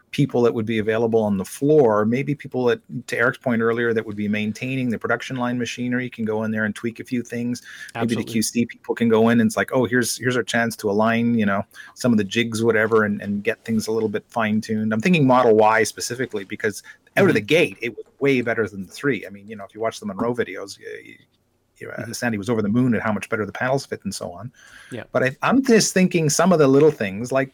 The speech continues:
Speaker 1: like that little jacket for the compressor, whatever, they might be able to, to leapfrog that stuff and get it onto cars earlier.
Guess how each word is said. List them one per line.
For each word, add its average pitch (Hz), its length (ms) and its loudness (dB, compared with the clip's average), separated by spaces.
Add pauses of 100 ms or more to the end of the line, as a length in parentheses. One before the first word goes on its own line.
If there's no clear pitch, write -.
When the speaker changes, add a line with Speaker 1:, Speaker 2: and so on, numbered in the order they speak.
(100)
Speaker 1:
like 180 160 -2
that 151 200 -2
little 139 160 2
jacket 120 440 -2
for - 100 -8
the 104 60 -6
compressor, 113 480 -6
whatever, 95 320 -8
they 104 100 -10
might 110 220 -6
be 113 80 -10
able 104 160 -8
to, 95 100 -12 (380)
to 107 80 -6
leapfrog 107 540 -2
that 104 200 -6
stuff 101 300 -8
and 104 120 -8
get 104 160 -8
it 101 80 -8
onto 101 240 -8
cars 95 360 -6
earlier. 101 500 -6